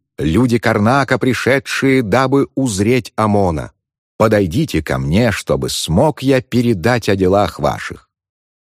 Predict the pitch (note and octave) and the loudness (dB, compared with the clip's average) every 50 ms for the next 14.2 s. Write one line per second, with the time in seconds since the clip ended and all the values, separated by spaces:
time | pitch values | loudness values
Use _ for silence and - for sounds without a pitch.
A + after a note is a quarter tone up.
0 | _ _ - D2 C#2+ C#2+ G2+ B2+ D3+ D#3 D3+ - B2+ C3+ C3 - - - G#2+ B2+ | _ _ -10 -8 -4 -2 0 0 2 0 0 0 0 0 0 -2 -2 -2 0 0
1 | C#3 C#3 C3+ B2+ B2 B2 A2+ - A#2 A2+ G#2+ - G2+ F#2+ G2+ F2+ D#2 F2 F2+ D#2+ | 0 0 0 -2 -2 -2 -2 0 -2 -2 0 0 0 0 0 0 0 0 0 0
2 | C2+ B1 - - - _ _ _ _ _ _ _ - - F2 G#2 G2+ G2 A2+ G#2+ | -2 -4 -8 -14 -16 _ _ _ _ _ _ _ -4 -2 0 0 2 2 2 2
3 | G#2 A2+ A2+ G#2 F#2 F#2 F#2+ F#2 G2+ A#2 C3 C3 - - - B1+ A1+ - - - | 2 2 0 0 0 0 0 2 2 2 0 0 -2 -6 -6 -8 -8 -8 -12 -16
4 | _ _ _ _ _ _ - F#2 G2 G2+ G#2+ A2 G#2 - F#2+ F#2 - G#2+ G2+ E2+ | _ _ _ _ _ _ -2 0 2 2 2 0 0 -2 -2 -2 0 0 0 0
5 | - - - F#2+ G#2 G#2 F#2+ D#2+ - - - - _ _ _ _ _ _ _ _ | -2 -4 -2 0 0 0 0 -2 -6 -12 -16 -18 _ _ _ _ _ _ _ _
6 | - F#2 G2 - - - G#2+ B2+ D3+ C#3+ D#3 D3+ D3 C#3+ D3 C#3+ C#3+ C#3+ B2+ - | 0 0 0 -2 -2 -2 0 0 2 2 2 2 2 2 0 2 2 0 0 -2
7 | - - E3 D#3 C#3 C#3+ C3 - - B2 A#2+ A#2 G#2+ - - - - - B2+ C#3+ | -2 0 0 2 2 0 0 0 0 0 0 0 -2 -4 -6 -6 -2 0 0 0
8 | C3+ - - B2 G#2+ - - - F2+ D#2+ D#2 D2 E2 G#2 B2+ A#2 - - _ _ | 0 0 -2 -2 -2 -2 -2 -2 0 0 0 0 0 0 0 -2 -6 -12 _ _
9 | _ _ _ _ - F2+ E2 D2+ D2+ E2+ F#2+ F2 D#2 D#2 D#2+ D2+ C2 C2+ C2 B1+ | _ _ _ _ -2 -2 -2 0 0 0 0 0 0 -2 -4 -4 -4 -6 -6 -6
10 | A#1+ A#1 A#1 - _ _ _ _ _ _ _ _ _ _ _ _ _ _ - B2+ | -8 -10 -12 -14 _ _ _ _ _ _ _ _ _ _ _ _ _ _ 0 0
11 | C#3+ C3 B2 C#3 D3 C3 - - - F#3+ D3 G2 - G#2+ G#2 G2+ G2+ G#2 G#2 G2+ | 0 2 2 0 0 0 0 -2 -2 -2 -2 0 0 0 2 2 2 2 2 0
12 | F2+ - _ _ _ _ - C#2+ C#2 - - G#2 B2 B2+ A#2 A2 - - F2+ G#2 | -2 -4 _ _ _ _ -12 -10 -8 -4 0 2 2 2 2 0 -2 0 0 0
13 | G2 - - - F#2 F2+ E2+ D#2 E2+ F#2+ G2 F2+ - - - - F2 G#2 B2+ A#2 | 0 0 -2 -2 0 0 2 2 2 2 0 -2 -4 -8 -6 -2 0 0 0 0
14 | G2+ - - | -2 -4 -10